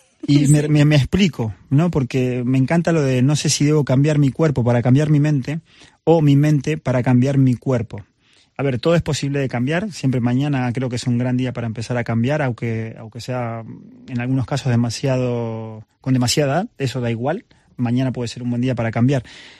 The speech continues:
Speaker 1: Y a partir de ahí, eh, es curioso, porque, mm, ningún cuerpo debería cam-,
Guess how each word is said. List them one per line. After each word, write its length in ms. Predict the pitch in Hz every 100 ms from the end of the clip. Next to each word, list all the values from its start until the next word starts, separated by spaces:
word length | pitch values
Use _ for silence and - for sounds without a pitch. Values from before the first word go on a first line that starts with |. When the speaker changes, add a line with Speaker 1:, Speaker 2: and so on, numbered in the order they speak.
| _
Speaker 1:
Y 80 | -
a 60 | 127
partir 320 | 139 139 180
de 100 | 160
ahí, 280 | 165 170 120
eh, 540 | 95 120 120 120 120 -
es 140 | 143 -
curioso, 480 | 151 175 160 156 - -
porque, 400 | 127 120 127 123
mm, 480 | 120 120 120 123 120 107 - _ _ _ _ _ _ -
ningún 680 | 143 139 135 139 147 175
cuerpo 340 | 180 185 160 143
debería 320 | 135 147 147
cam-, 400 | 139 135 131